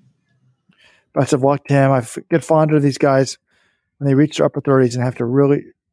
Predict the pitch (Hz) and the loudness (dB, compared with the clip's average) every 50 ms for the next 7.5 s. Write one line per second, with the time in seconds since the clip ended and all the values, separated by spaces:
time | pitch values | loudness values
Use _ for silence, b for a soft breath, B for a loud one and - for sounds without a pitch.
0 | _ - 160 147 139 127 120 139 135 123 117 127 139 139 131 127 120 - - - | _ -6 -4 -2 -2 0 0 0 -2 0 0 0 0 0 0 0 -4 -2 -2 -2
1 | 131 127 123 - - - 139 - - - 117 113 - - - - - _ _ _ | 0 0 0 -2 -6 -10 -10 -10 -10 -12 -12 -12 -14 -16 -18 -20 -20 _ _ _
2 | _ _ _ _ _ _ _ _ _ _ _ _ _ _ _ _ _ _ _ _ | _ _ _ _ _ _ _ _ _ _ _ _ _ _ _ _ _ _ _ _
3 | - 185 202 202 190 185 214 214 214 202 185 165 160 156 151 170 175 156 165 165 | -2 0 2 2 2 2 2 0 0 -2 -2 0 2 2 2 2 2 2 0 0
4 | 170 170 - - - - - 151 170 196 165 156 147 - - 190 190 196 180 - | 0 0 -4 -16 -20 -12 -6 -6 -4 -2 -4 -6 -6 -6 -2 0 0 0 0 -2
5 | - 165 160 160 165 170 170 180 165 156 151 151 151 147 147 151 151 - - 156 | -6 -2 2 2 2 2 0 -2 -6 -6 -2 0 0 0 0 0 -2 -2 -2 0
6 | 151 156 151 147 147 - _ _ _ _ _ _ _ _ _ _ _ _ _ _ | 2 2 0 -2 -4 -6 _ _ _ _ _ _ _ _ _ _ _ _ _ _
7 | _ _ - 175 160 156 147 147 156 | _ _ -10 -8 -6 -6 -4 -6 -6